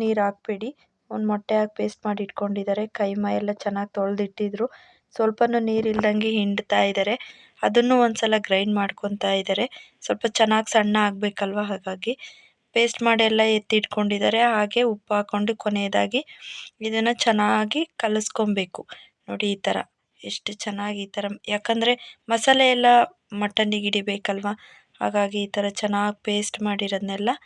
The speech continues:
ಹದವಾಗಿ ಕಲಸ್ಕೊಬೇಕು. ಹಾಗೆ ಕಲಸಾದ್ಮೇಲೆ ಏನು ಜಾಸ್ತಿ ಹೊತ್ತೇನು ಇಡೋ ಅವಶ್ಯಕತೆ ಇಲ್ಲ, ಅವಾಗಲೇ ಉಂಡೆ ಮಾಡ್ಕೋಬೋದು. ಉಂಡೆ ಮಾಡೋಕೆ ರೆಡಿ ಮಾಡ್ತಾ ಇದ್ರು ನಮ್ಮಮ್ಮ, ನೋಡ್ತಾ ಇರ್ಬೋದು. ಒಂದ್ ಕಡೆ ಮಟನ್ ಸಾಂಬಾರ್ ರೆಡಿ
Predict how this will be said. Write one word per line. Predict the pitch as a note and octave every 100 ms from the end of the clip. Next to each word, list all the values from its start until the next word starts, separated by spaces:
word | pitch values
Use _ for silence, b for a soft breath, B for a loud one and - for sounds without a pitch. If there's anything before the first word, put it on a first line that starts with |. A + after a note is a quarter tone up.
| b b b -
ಹದವಾಗಿ | G#3 G3+ G#3+ A3+ A3+
ಕಲಸ್ಕೊಬೇಕು. | G#3 G3+ - - G3+ G3 F#3 - A#3+ - -
ಹಾಗೆ | A#3 A#3+ B3+ B3
ಕಲಸಾದ್ಮೇಲೆ | G#3+ G#3 - A#3 A3 G#3+ G#3+ A3 G3+
ಏನು | G3+ G3+ F#3+
ಜಾಸ್ತಿ | G3 G3+ - G#3+
ಹೊತ್ತೇನು | G#3 - G3+ G3 F#3+ G3
ಇಡೋ | G3 G3
ಅವಶ್ಯಕತೆ | F#3 F#3 - G3 F#3+ - G3 F#3+
ಇಲ್ಲ, | F3+ F#3+ A#3+ B B B B -
ಅವಾಗಲೇ | G3+ G#3 G#3 G#3+ G#3
ಉಂಡೆ | G3 G3+ G3
ಮಾಡ್ಕೋಬೋದು. | F#3 - F#3 F#3 F3+ G#3 B3 G#3+
ಉಂಡೆ | G3+ G3+ G3+
ಮಾಡೋಕೆ | G3+ G3+ -
ರೆಡಿ | F#3+ F#3 F#3+
ಮಾಡ್ತಾ | F#3 - F#3+ F#3+
ಇದ್ರು | F#3+ F#3+
ನಮ್ಮಮ್ಮ, | F#3 F#3 F3+ F#3 B3 B B B B G3+
ನೋಡ್ತಾ | G3 - F#3 F#3
ಇರ್ಬೋದು. | F#3 F#3+ F#3+ A#3 B B _ G3+
ಒಂದ್ | G#3 -
ಕಡೆ | G3 G3
ಮಟನ್ | F#3+ - G3+ G3+
ಸಾಂಬಾರ್ | G3+ G3 F#3+ F#3+ G3
ರೆಡಿ | F#3 F#3+